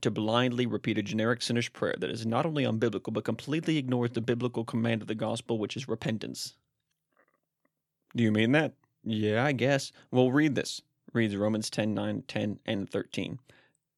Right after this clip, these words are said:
"Did you call on the Lord?" "Uh-huh." "So are you saved?" "I guess. God's not a liar, is he?" Uh,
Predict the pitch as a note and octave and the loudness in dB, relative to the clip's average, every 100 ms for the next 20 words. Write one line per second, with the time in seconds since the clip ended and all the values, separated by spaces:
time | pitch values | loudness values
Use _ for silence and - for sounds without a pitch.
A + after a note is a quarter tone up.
0 | _ - A#2 G#3 - C3+ C3+ C3 B2+ D3+ | _ -2 -2 0 4 6 6 4 4 4
1 | E3 F3+ - _ _ - B2 G#2+ A2 C#3 | 2 -2 -14 _ _ -4 0 4 4 2
2 | - _ _ _ _ _ - A#2 G#2+ C3 | -2 _ _ _ _ _ 2 2 4 4
3 | E3+ F3+ G3 _ _ _ - A2+ G2+ C3+ | 2 2 -8 _ _ _ -6 -4 0 0
4 | G#2 B2+ B2 A#2+ G#2+ B2+ C#3 G#2+ G#2+ C3+ | 4 4 6 4 6 6 8 6 4 2
5 | C#3 _ _ - | -2 _ _ -8